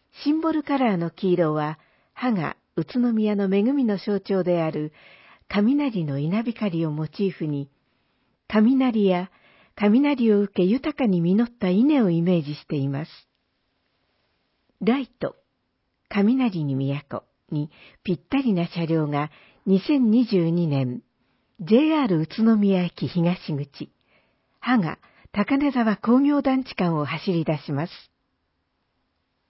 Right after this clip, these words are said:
四十四ページ、写真とイラスト。ページ全体がシンボルカラーの黄色と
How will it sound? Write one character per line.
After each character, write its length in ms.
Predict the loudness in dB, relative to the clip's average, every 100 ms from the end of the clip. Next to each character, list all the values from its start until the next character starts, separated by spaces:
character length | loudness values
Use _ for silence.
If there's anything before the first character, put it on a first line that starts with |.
| _ _
四 260 | -2 0 0
十 200 | 0 0
四 260 | 2 0 -2
ペ 180 | -2
ー 180 | -2 -2
ジ、 180 | -8 -18 _ _ _ _ _ _ -8
写 120 | -4 -4 -2
真 160 | -4 -4
と 200 | -2 0
イ 100 | 0
ラ 140 | -4
ス 220 | -8 -16
ト。 120 | -18 -18 _ _ _ _ _ _ _ _ _ _ _ _ _ _
ペ 120 | 2 4
ー 120 | 2
ジ 120 | -2
全 200 | 0 0
体 300 | 0 -2 0
が 260 | 0 -4 -8 _ _ _ -4
シ 80 | -2
ン 100 | 0
ボ 100 | -2
ル 140 | -4
カ 140 | -2 0
ラ 180 | 0 0
ー 20 |
の 140 | -4
黄 240 | -6 -2 0
色 180 | 0
と 320 | -4 -4 -6